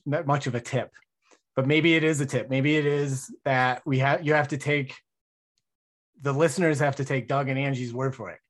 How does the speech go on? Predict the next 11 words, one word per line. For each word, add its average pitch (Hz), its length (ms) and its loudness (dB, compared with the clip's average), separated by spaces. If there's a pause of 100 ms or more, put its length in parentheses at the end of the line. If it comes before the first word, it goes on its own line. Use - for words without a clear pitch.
(120)
and 120 380 -2
actually 131 340 0
schedule 131 460 -2
in 131 400 0
the 120 140 -6
nap 120 380 -4 (540)
and 131 180 0
give 160 180 0
it 151 100 2
a 143 40 2
shot, - 400 0